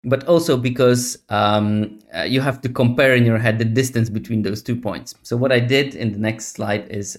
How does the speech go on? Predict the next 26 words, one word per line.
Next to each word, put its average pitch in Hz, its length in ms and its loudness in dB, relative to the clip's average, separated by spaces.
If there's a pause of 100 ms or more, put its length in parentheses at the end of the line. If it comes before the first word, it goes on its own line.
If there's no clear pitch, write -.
I 101 140 -4
basically 107 640 -2
show 113 280 0
you 107 420 0 (380)
how 123 160 0
does 120 220 2
it 117 140 -4
look 123 200 0
like 113 220 0
when 110 160 2
you 107 80 4
look 131 200 0
at 107 160 -8
only 127 220 2
the 117 140 2
difference 110 440 0
between 101 380 -6
being 104 240 0
on 101 120 -2
the 101 80 -6
play 101 240 -6
and 98 140 -6
being 101 260 -8
on - 60 -10
the - 80 -8
draw. - 260 -14